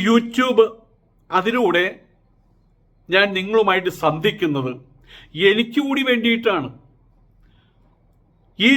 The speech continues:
രാജ്യത്ത് തല ഉയർത്തി നടക്കാൻ എന്നോട് പലരും ചോദിച്ചു, "സ്വാമിക്ക് പേടിയാവുന്നില്ലേ, ഭയമില്ലേ, സംഘപരിവാറുകാരെന്ന്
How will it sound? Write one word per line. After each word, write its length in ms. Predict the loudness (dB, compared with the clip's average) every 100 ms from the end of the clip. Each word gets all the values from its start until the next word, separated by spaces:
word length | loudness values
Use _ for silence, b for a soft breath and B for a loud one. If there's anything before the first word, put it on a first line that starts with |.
| 4
രാജ്യത്ത് 580 | 2 2 -2 -2 0 0 -2 -12 _ _ _ _ _ _ _ -2
തല 140 | 2 2 0
ഉയർത്തി 260 | -2 0
നടക്കാൻ 220 | 0 0 -4
എന്നോട് 180 | -2 0
പലരും 240 | 0 -2 2
ചോദിച്ചു, 280 | 0 0 -10 -12 _
"സ്വാമിക്ക് 360 | -6 -4 -4 -6 -2
പേടിയാവുന്നില്ലേ, 800 | -2 0 0 -2 -6 -12 -10 -12 -16 -14 -6
ഭയമില്ലേ, 540 | -2 0 -2 -8 -10 -12 _ _ b b b b -4
സംഘപരിവാറുകാരെന്ന് 1000 | -2 0 0 2 2 2 2 2 0